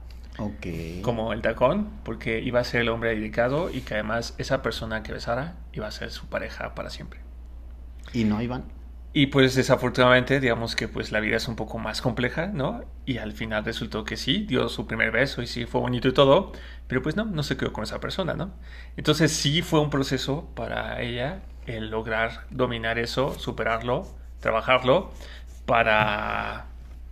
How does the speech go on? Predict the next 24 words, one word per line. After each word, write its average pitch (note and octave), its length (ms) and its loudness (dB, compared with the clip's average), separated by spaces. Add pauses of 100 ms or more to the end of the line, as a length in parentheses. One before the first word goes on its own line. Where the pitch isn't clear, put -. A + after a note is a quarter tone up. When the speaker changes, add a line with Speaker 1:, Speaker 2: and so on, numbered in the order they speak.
(300)
Speaker 2:
pues C3+ 200 4
seguir B2+ 240 8
adelante, B2+ 360 6
¿no? A#2 240 0
Y B2 120 -4
darse A#2 220 0
cuenta A2+ 300 -4
que - 80 -10
una A2 140 -8
cosa A2+ 240 -8
es A2+ 160 -10
lo G#2+ 160 -10
que - 80 -8
en A2 80 -10
su - 120 -10
momento A2+ 600 -8 (360)
las B2 260 0
caricaturas, B2+ 960 -2
las B2+ 160 0
animaciones A#2+ 560 -4
no-, D#3 100 0
nos D#3 200 4
enseñaron C#3+ 580 4 (360)
y D#3+ 340 2